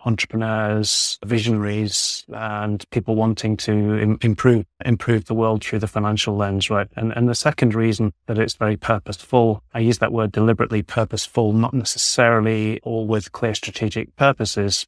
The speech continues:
That may be the headroom for improvement, but there's, there are many sources. It's purposeful because there are many sources of potential impact.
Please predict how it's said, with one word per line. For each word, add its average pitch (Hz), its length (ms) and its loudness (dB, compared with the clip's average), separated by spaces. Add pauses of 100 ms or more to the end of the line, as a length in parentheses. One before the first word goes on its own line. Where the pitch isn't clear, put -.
That 110 120 -2
may 113 140 0
be 107 120 -4
the 104 100 0
headroom 110 340 0
for - 140 -6
improvement, 104 500 0 (120)
but 117 160 0 (100)
there's, 123 260 0
there 127 180 4
are 113 40 2
many 127 480 4
sources. 117 500 -2
It's - 80 -10
purposeful 139 500 0
because 110 260 -2
there 110 100 2
are 104 60 2
many 113 260 0
sources 104 400 -4
of 104 120 -6
potential 107 420 -4
impact. - 680 -2